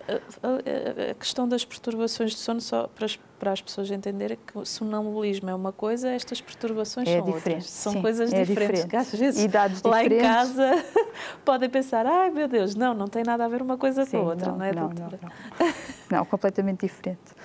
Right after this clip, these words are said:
Speaker 2: E, e, e, estas, e, este, e aquilo que falámos há bocadinho das alterações do sono, podem existir, por exemplo, a perturbação do sono rem pode ser provocada por alguns medicamentos.
Speaker 1: Sim, sim.
Speaker 2: Nomeadamente antidepressivos,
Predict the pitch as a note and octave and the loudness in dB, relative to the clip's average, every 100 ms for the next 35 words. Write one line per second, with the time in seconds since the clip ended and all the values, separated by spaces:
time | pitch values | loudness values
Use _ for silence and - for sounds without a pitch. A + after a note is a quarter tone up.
0 | - - - - F#3+ - - G3 G3 - | -16 -14 -8 0 0 0 -2 -2 -2 -6
1 | - G#3 G3 - G3+ - F#3+ G3 - G3+ | -2 2 2 2 -4 0 0 0 -2 -4
2 | - G#3 - G3 F#3+ F#3+ - G3+ G3 F#3+ | -2 -2 0 0 0 -2 0 0 0 0
3 | F#3 F#3+ F#3+ G3 F#3 G3 - G#3+ A#3+ - | -2 -2 -4 -4 -6 -6 -2 0 0 -4
4 | - G#3 A3 A3 - - A3 - G#3+ G3+ | -2 2 2 0 -2 -4 -4 -2 -4 -4
5 | F3+ F3+ - G#3+ G3 - G#3 - G#3 G3 | -6 -12 -4 -2 -2 -4 -8 -6 -6 -4
6 | A3+ A#3 A#3 B3+ - C4 A#3+ - - G#3+ | -2 -2 -2 -4 -4 -2 -4 -2 -2 -2
7 | - A3+ A3+ A3+ A#3+ A#3 A#3 B3 A3 G#3 | -2 0 0 2 2 2 0 0 0 -2
8 | - F#3+ E3+ D#3 - D#3 D3 - - F#3 | -4 -2 -2 -4 -8 -12 -14 -10 -2 2
9 | G3 G3 G3 G3 F#3+ G#3 G#3+ - - - | 4 4 4 2 0 -2 -2 -4 -6 -2
10 | G#3+ - - | -2 -4 -14